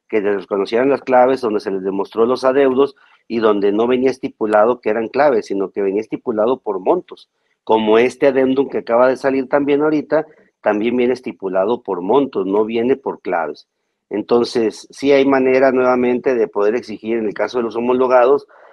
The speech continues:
que se nos pague en tiempo y en forma este incremento con su retroactividad correspondiente. Pero prácticamente sería lo que va hasta ahorita de la negociación salarial, profe.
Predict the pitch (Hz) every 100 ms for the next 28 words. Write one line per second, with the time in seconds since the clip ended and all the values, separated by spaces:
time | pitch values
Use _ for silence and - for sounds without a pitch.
0 | _ - 107 - 95 92 - 110 117 123
1 | 104 95 110 117 123 131 123 110 - 143
2 | 135 123 135 - _ _ _ _ 110 120
3 | - 135 131 131 127 131 127 151 151 120
4 | 107 101 98 95 - 98 101 110 - 113
5 | 101 - 107 127 156 - 98 _ _ _
6 | _ _ - 110 110 104 95 _ 120 143
7 | 156 135 123 127 139 131 120 113 120 131
8 | 123 107 - _ _ - 104 113 117 107
9 | 131 151 139 - 117 123 143 123 104 101
10 | 98 104 113 131 113 104 107 117 120 120
11 | -